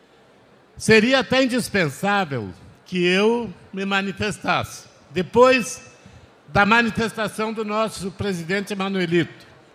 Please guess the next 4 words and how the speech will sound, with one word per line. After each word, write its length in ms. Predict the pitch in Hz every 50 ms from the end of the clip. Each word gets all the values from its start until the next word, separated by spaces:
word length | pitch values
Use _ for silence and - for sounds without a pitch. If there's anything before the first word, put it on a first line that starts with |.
| _ - - - - _ _ _ _ _ _ _ _
também 420 | - 196 190 180 170 214 233 240 233
do 140 | 190 214 190
Feltrin, 720 | - - 190 175 156 127 - 190 214 220 220 226 220 185 135 - - - - - - _ _ _ _ _ _ _ -
mas 600 | 160 175 196 208 208 196 165 - - - -